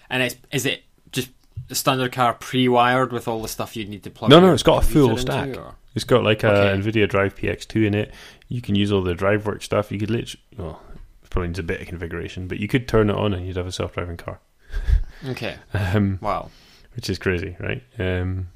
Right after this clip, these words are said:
Speaker 2: that there's a, it's crazy to me that there's a market for that, right?
Speaker 1: Yeah,
Speaker 2: Um,
Speaker 1: yeah.
Speaker 2: so I thought that was interesting. Um, also in the kind of autonomous car things is, like, the crazy amounts of compute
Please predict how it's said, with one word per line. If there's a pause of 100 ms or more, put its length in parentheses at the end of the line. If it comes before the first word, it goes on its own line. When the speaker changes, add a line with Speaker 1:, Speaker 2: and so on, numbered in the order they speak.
(200)
Speaker 2:
that
there's
a,
it's
crazy
to
me
that
there's
a
market
for
that, (200)
right? (880)
Speaker 1:
Yeah,
Speaker 2:
Um,
Speaker 1:
yeah. (600)
Speaker 2:
so
I
thought
that
was
interesting.
Um,
also
in
the
kind
of
autonomous
car
things
is, (100)
like, (160)
the (160)
crazy
amounts
of
compute